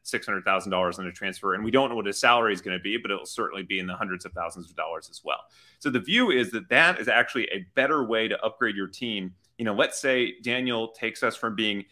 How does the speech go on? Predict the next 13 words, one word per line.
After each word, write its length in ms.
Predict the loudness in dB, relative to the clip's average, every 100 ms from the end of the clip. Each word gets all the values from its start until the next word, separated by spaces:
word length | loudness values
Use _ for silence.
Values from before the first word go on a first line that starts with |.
| _ 0
eight 220 | 0 2
goals 380 | -2 0 -2 -10 _ _ -2
under, 480 | 0 2 4 4 6
or 140 | 6
excuse 260 | 4 0 -2
me, 280 | -2 -4 4
over 300 | 4 6 2
expected 460 | 2 -2 -2 -6 -6
to 140 | -4
eight 180 | -4 -4
goals 280 | -4 -4 -4
under 320 | -2 0 0 -2
expected, 540 | -6 -8 -8 -10